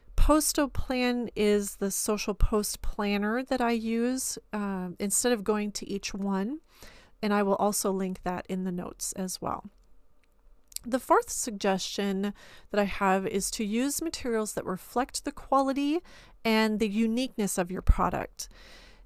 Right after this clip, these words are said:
Now, if I say sock monkey, most of you will probably know what that is and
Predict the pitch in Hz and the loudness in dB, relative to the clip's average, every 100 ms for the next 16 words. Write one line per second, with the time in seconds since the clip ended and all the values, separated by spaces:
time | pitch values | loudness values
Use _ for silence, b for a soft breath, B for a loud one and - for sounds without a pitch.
0 | - 202 196 208 196 208 214 233 - 240 | -4 -2 0 -2 2 4 4 4 0 0
1 | 220 220 202 - 254 285 - 190 185 226 | 0 0 -2 2 4 2 0 -2 -2 -4
2 | 285 B B 208 220 - 208 220 196 - | -6 B B 0 0 0 0 2 2 6
3 | - 247 254 254 240 214 208 190 196 - | 6 6 0 0 0 4 2 2 -2 0
4 | 190 190 190 226 226 - 202 202 196 196 | 0 0 0 -2 -2 -4 -2 0 0 0
5 | 202 196 | -2 -4